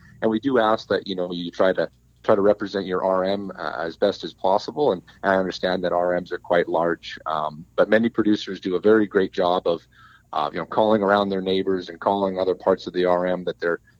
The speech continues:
maybe not close to, and they get the best idea possible. So I, I highly encourage anybody out there to, uh, to reach out to us at the ministry, and, and if they're interested in signing up and, and just learning more about the crop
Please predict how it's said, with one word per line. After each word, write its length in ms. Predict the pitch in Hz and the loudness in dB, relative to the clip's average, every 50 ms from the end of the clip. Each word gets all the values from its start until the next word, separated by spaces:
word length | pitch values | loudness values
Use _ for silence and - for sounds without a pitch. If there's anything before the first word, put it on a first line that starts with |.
| _ | _
maybe 180 | - 110 107 104 | 2 2 2 4
not 220 | 95 90 85 - | 2 0 -2 -2
close 260 | - - - 135 127 - | 0 2 2 2 2 0
to, 180 | - 160 156 139 | -2 0 0 0
and 100 | 104 92 | 0 0
they 60 | 92 | 0
get 180 | 85 92 87 | 0 -2 -2
the 80 | - 85 | -2 -6
best 340 | - 95 85 82 - - - | -2 0 0 0 -2 -4 -4
idea 380 | 82 82 82 85 85 82 76 | -4 -4 -2 -2 -4 -4 -4
possible. 580 | - - - 76 73 78 - - 87 - 78 - | -4 -4 -4 -4 -4 -4 -4 -6 -6 -6 -6 -8
So 300 | - - - 92 85 82 - - - - - - - | -8 -2 0 0 0 0 -2 -10 -20 -20 -14 -4 0
I, 160 | 95 98 92 | 2 2 4
I 140 | 80 95 87 | 4 2 2
highly 340 | - 104 113 107 101 101 98 | 2 2 2 2 2 0 -2
encourage 400 | 92 82 - 98 95 92 - - | -4 -6 -6 -4 -4 -4 -4 -6
anybody 420 | 98 101 98 95 - 90 90 87 | -6 -6 -6 -4 -4 -4 -2 -2
out 160 | 90 90 - - | -2 -2 -2 -2
there 180 | 90 87 85 | -2 -2 -2
to, 400 | 82 - - - 87 87 85 78 - _ _ - _ _ _ - | -4 -6 -10 -8 -6 -6 -8 -8 -12 _ _ -20 _ _ _ -6
uh, 180 | - - 78 - | -2 0 0 0
to 120 | - - 90 | 0 -2 0
reach 240 | 95 101 95 - | 0 0 2 4
out 160 | 107 113 120 - | 2 2 4 2
to 120 | 110 92 | 2 4
us 240 | 101 113 - - - | 4 2 2 -2 -10
at 100 | 87 - | -14 -16
the 60 | 87 | -10
ministry, 520 | 87 95 101 110 - - - 143 156 139 | -8 -6 -6 -6 -8 -8 -8 -6 -4 -4
and, 120 | 101 92 - 87 | -4 -4 -4 -6
and 260 | 85 82 82 80 - | -6 -6 -6 -6 -8
if 140 | 87 - - | -8 -4 -2
they're 160 | 90 85 87 | 0 0 0
interested 420 | 87 85 - 90 85 - - 85 | 0 -2 -2 -4 -4 -4 -6 -8
in 80 | 82 80 | -6 -4
signing 380 | - - 87 85 82 82 82 | -2 0 0 0 0 0 0
up 180 | 85 87 - - | -2 -2 -2 -2
and, 160 | 87 80 76 - | -6 -6 -6 -10
and 80 | 85 | -10
just 200 | - 87 82 - | -10 -10 -6 0
learning 240 | 98 95 95 92 90 - | 2 2 2 2 0 0
more 200 | 87 87 87 87 | 2 2 2 2
about 260 | 85 - 82 78 - | 2 2 0 0 0
the 80 | - - | -4 -4
crop 240 | - 80 80 80 | -2 0 0 0